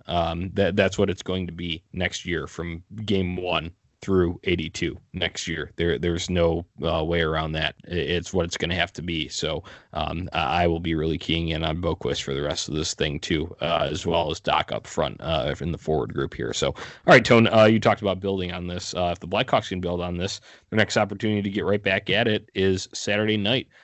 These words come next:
uh, down in Florida again. Um, they are against the Florida Panthers, uh, visiting Coach Q's new building, um, for the first time, uh, with him at the helm there. Uh, that will be a five o'clock Central Time, uh, start. So five o'clock here in Chicago, six out there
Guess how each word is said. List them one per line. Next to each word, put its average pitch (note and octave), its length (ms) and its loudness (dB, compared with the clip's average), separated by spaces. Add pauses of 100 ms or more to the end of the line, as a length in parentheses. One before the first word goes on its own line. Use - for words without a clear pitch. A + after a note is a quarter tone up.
(100)
uh, F2+ 240 -2
down G2 220 0
in F#2+ 100 -2
Florida G2+ 540 2
again. G2 480 0 (140)
Um, F2+ 520 0
they F#2 200 -2
are F#2 240 -2
against F#2 520 -6
the F#2 140 -2
Florida G#2 320 -2
Panthers, G#2 600 -2
uh, E2+ 200 -2
visiting G2 480 2
Coach A2 320 -2
Q's A#2+ 460 4
new F#2 160 -2
building, F#2 500 0 (380)
um, F2 320 2
for F#2+ 140 -2
the F2+ 80 -2
first - 360 -4
time, F#2 320 0 (140)
uh, E2+ 200 0
with F2 160 -8
him F#2 140 -4
at E2 100 -6
the E2+ 100 -6
helm F#2+ 240 0
there. G#2 240 2 (340)
Uh, F2+ 240 2
that G2 100 2
will E2+ 80 -2
be G2 200 -2
a F2 60 -2
five F#2 300 -2
o'clock F2+ 400 -2
Central F2+ 300 -6
Time, F#2 440 -2 (200)
uh, E2 260 -4
start. A2+ 380 0 (120)
So E2 220 -6
five F2 200 -4
o'clock F2 300 -2
here F2+ 120 -4
in F2+ 80 -6
Chicago, G2+ 400 2
six F#2 340 -6
out E2 240 -4
there G2 240 0